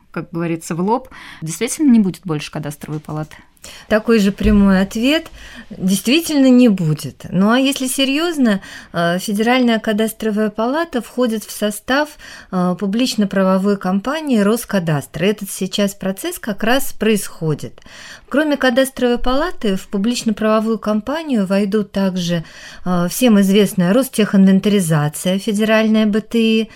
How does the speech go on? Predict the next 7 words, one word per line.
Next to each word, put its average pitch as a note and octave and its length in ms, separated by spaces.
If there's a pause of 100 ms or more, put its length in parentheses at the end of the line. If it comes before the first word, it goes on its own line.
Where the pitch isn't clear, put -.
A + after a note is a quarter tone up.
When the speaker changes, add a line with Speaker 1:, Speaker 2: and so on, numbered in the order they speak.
(360)
Speaker 2:
Центр A#3 340
геодезии F#3+ 600
и - 20
картографии G3 920
и A#3+ 180
пространственных G3+ 920
данных. C3+ 540